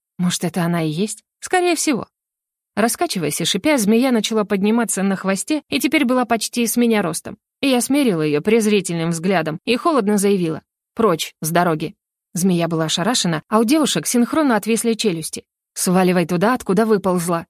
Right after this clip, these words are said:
махнула я в угол за диваном. Глаза на змеиной морде округлились ещё сильнее.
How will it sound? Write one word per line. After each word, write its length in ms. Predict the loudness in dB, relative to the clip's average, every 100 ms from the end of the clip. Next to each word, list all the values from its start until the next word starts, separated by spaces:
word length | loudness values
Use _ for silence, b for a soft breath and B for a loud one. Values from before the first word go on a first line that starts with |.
| _ _
махнула 380 | -4 -2 0 2
я 140 | 2
в 80 | 2
угол 220 | 0 0
за 140 | 0 -2
диваном. 420 | 0 -2 -4 -10 _ _ _ _ _
Глаза 380 | -2 0 2 2
на 140 | 0
змеиной 380 | 2 2 2 2
морде 320 | 2 0 -4
округлились 840 | -4 -4 -2 0 2 4 2 0 -2
ещё 360 | 0 0 0
сильнее. 440 | 0 0 0 -2